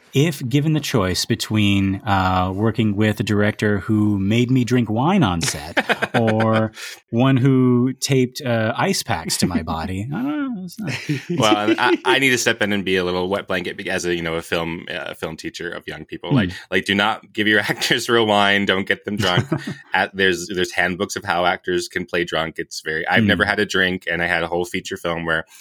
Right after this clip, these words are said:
Speaker 2: I played a character who got smashed, and people said they couldn't tell the difference. So, you know, you could do
Speaker 1: Yes.
Speaker 2: that. You could do it. <laughs>
Speaker 1: Yes.
Speaker 2: Be safe.
Speaker 1: Respect your actors, respect
Speaker 2: <laughs>
Speaker 1: their craft, respect what they can do for you.
Speaker 2: And be
Speaker 1: That's why
Speaker 2: safe
Speaker 1: you
Speaker 2: out
Speaker 1: hire
Speaker 2: there.
Speaker 1: them.
Speaker 2: That's why you hire
Speaker 1: Yes.
Speaker 2: them, right? Yeah, and then later on, I mean, um,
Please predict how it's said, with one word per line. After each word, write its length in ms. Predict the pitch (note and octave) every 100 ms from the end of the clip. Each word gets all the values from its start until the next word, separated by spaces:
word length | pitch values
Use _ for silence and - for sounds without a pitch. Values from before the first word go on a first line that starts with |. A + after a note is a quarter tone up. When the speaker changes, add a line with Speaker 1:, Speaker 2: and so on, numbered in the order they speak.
| - -
Speaker 2:
I 120 | F2
played 260 | - E2
a 40 | F2
character 340 | F2 D#2+ E2
who 100 | E2+
got 220 | D#2+ D#2+ -
smashed, 640 | - - F2 D#2+ D#2+ - D#2+
and 100 | -
people 200 | D#2+ -
said 140 | D#2
they 100 | D#2+
couldn't 220 | - D#2
tell 140 | - D#2+
the 80 | E2
difference. 400 | D#2 D#2 D2+ E2
So, 80 | -
you 120 | -
know, 80 | - - _ - - _
you 120 | E2+
could 80 | F2
do 40 | F2
Speaker 1:
Yes. 140 | F2+
Speaker 2:
that. 100 | -
You 80 | F2+
could 120 | -
do 120 | C2+
it. 80 | - - - - - G3+ G3+
<laughs> 20 | G#2+
Speaker 1:
Yes. 420 | F2 - - -
Speaker 2:
Be 100 | A#2+
safe. 220 | - A2
Speaker 1:
Respect 480 | A2 A2 - C#3+ C#3
your 120 | C3+
actors, 380 | A2+ A2 A2+ G#2
respect 420 | G2+ - - G#2+
Speaker 2:
<laughs> 40 | -
Speaker 1:
their 80 | A2
craft, 380 | G#2+ G2+ G2
respect 420 | G#2 - - G#2 G#2+
what 100 | G2+
they 120 | G2
can 160 | F#2+ F2
do 160 | F2
for 220 | D#2+ E2+
you. 160 | D#2 E2+
Speaker 2:
And 80 | F#2
be 80 | G2
Speaker 1:
That's 100 | F#2
why 80 | D#3+
Speaker 2:
safe 60 | F3
Speaker 1:
you 80 | G3+
Speaker 2:
out 60 |
Speaker 1:
hire 180 | B3 D4+ G3+
Speaker 2:
there. 0 | G2+
Speaker 1:
them. 60 | -
Speaker 2:
That's 200 | A#2+ E3
why 60 | D#4
you 100 | D4
hire 80 | -
Speaker 1:
Yes. 120 | G2+ G2+
Speaker 2:
them, 80 | G#2
right? 100 | - - - -
Yeah, 260 | C3 B2+ B2
and 300 | B2+ B2+ B2+
then 320 | B2+ B2+ B2+
later 360 | - C#3 F3+ B2
on, 300 | G2+ G2 G2
I 120 | G2+
mean, 260 | F#2+ F#2 F#2+
um, 420 | F#2+ F2+ E2+ E2+